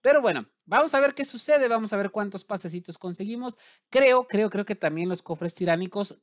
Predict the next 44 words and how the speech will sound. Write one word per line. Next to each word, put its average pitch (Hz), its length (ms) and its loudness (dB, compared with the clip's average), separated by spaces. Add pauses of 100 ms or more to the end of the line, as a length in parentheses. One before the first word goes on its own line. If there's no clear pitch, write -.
(120)
con, 156 320 -6
semana 156 480 -6
con 185 240 -8
semana 196 520 -4
deberían 156 500 -6
traernos 135 360 -10
dragones 120 420 -10
diferentes. 156 680 -6
Es 165 320 0
correcto. 156 720 -4 (320)
Nos 196 220 -2
traen 247 200 2
al 247 120 0
dragón 220 320 0
de 226 100 2
Gacela, 220 580 0
nos 147 240 -10
traen 175 220 -4
al 170 100 -4
dragón 156 380 -2
de 151 100 -6
corona 143 460 -8
amarilla 170 640 -2
y 180 140 -6
nos 156 200 -10
traen 117 220 -12
al 135 100 -10
dragón 101 300 -10
de 127 80 -8
rey. 220 280 2 (280)
Una 175 180 -2
cosa 190 240 -4
aquí 196 340 -6
muy 185 240 -6
interesante 190 720 -6
es, 156 80 -4
por 151 160 -10
ejemplo, 160 460 -8
si - 180 -16
ya 175 140 -2
tengo 175 340 -4
este 170 160 -8
dragón, 214 500 0
pues 214 300 -4